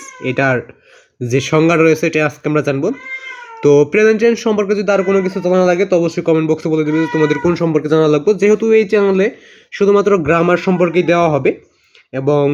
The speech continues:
বিভিন্ন আরও যদি প্রশ্ন লাগে ওইগুলোও দেওয়া হবে, তবে এই চ্যানেলে যদি কমেন্ট করে যাও তাহলে আর একটা চ্যানেলে তোমাদের উত্তরগুলো প্রকাশ করা হবে, YouTube-এ সার্চ করলে পেয়ে যাবে। যে প্রশ্নই লাগবে ওইটা অবশ্যই কমেন্ট বক্সে বলে যাবে, তাহলে উত্তরগুলো দিয়ে দেওয়ার চেষ্টা করব।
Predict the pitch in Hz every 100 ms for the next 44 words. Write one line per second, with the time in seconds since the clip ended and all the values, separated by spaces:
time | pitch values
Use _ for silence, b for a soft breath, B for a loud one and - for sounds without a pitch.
0 | 147 202 247 254 247 240 226 220 208 214
1 | 214 202 202 196 185 190 175 202 185 170
2 | - 190 190 185 B B B 180 185 202
3 | 208 202 196 202 214 202 208 226 277 233
4 | 208 196 190 190 185 175 175 160 160 156
5 | 147 151 - 143 139 135 139 131 - 123
6 | 127 113 123 135 170 196 202 190 175 165
7 | 156 135 131 104 98 - B B B 131
8 | 127 240 240 240 254 247 240 240 247 233
9 | 220 220 208 190 170 156 143 131 127 127
10 | 151 160 160 160 139 127 117 120 117 110
11 | 135 131 117 101